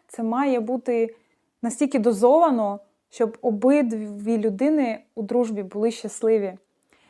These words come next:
Інколи так звана дружба виглядає, коли друг намагається зайняти більше простору, взяти контроль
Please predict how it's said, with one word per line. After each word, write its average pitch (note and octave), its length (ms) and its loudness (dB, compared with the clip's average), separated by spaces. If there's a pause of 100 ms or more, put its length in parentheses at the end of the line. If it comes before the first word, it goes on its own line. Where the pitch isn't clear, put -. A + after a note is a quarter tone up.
(140)
Інколи C4 640 4 (140)
так A#3 200 2
звана C4 380 2
дружба B3 520 0
виглядає, A3 680 2
коли A3+ 480 0 (800)
друг C4 400 2
намагається A#3 580 2
зайняти A3+ 540 2
більше A3+ 440 -4
простору, G3+ 760 -8 (680)
взяти A3+ 320 2
контроль A3+ 720 2